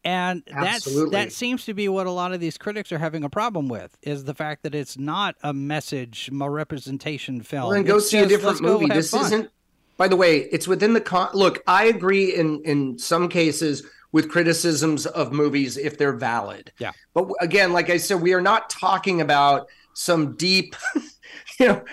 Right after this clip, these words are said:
Speaker 2: red-, <laughs> introspective treatise on the world situation or philosophy. Or it's frickin' Mario Brothers, man. Just go and
Speaker 1: Yeah.
Speaker 2: enjoy it. That's it.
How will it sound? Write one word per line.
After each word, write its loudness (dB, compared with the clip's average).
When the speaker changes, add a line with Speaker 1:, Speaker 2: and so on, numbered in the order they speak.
Speaker 2:
red-, 2
<laughs> -4
introspective 2
treatise 0
on 2
the 4
world 4
situation -2
or 0
philosophy. 2
Or 4
it's 0
frickin' 4
Mario 6
Brothers, 6
man. 4
Just -4
go 6
and 4
Speaker 1:
Yeah. 4
Speaker 2:
enjoy 2
it. 4
That's 0
it. 2